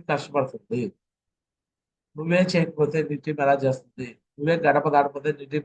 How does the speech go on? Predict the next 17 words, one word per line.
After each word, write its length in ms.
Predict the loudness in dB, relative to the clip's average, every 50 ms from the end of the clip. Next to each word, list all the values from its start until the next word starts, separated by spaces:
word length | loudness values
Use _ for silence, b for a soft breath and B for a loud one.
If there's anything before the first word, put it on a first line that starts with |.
| 0
ఎలా 100 | -2 0 0 0
గడప 180 | -2 -2 -2 -2 -2
దాటుతుంది? 400 | -2 -2 _ _ _ -14 -14 -14 -14 _ _ _ _ _ _ _ _ _ _ _ -2
నువ్వే 200 | 0 2 2 2 2
ఇంట్లో 180 | 2 0 0 0 0
పడుకుంటే 320 | -2 -6 -6 -12 -10 -10 -10 -4 -4
నీ 80 | -4 -4 -4
టీం 120 | -6 -8 -8 _ _ _
ఇంట్లోనే 300 | _ _ -6 -4 -4 -4 -6 -6
పడుకుంటారు. 440 | -8 -8 -8 -6 -6 -6 -6 -6 -16 _ _ _ _ _ _ _ _ _ _ _ _ _ _ _ _ _ _ _ _ _
So 60 | -4 -2 0 0
నేనైతే 380 | 0 0 0 0 0 0 2 2 2 0 -4 -8 _ _ _ _ _ -10
సీనియర్ 280 | -6 -4 0 0 2 2
లీడర్‌కి 240 | 2 2 2 2 2 0
ఇంతకు 140 | -4 -4 -6
ముందు 120 | -6 -2 -4
చెప్పేవాడిని, 400 | -4 0 0 -2 0 0 -4